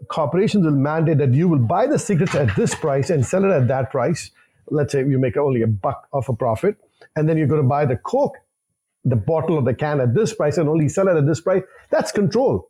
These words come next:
That's not fair. And hence the reason the free market enterprise is so important, and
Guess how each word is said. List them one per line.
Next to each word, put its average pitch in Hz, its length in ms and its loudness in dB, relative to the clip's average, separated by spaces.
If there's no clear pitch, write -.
That's 220 240 -2
not 202 200 -2
fair. 220 300 0
And 170 160 0
hence 208 260 0
the 220 80 2
reason 175 480 2
the 156 100 0
free 320 220 0
market 185 300 2
enterprise 151 420 0
is 127 100 0
so 175 140 0
important, 120 480 0
and 180 340 -2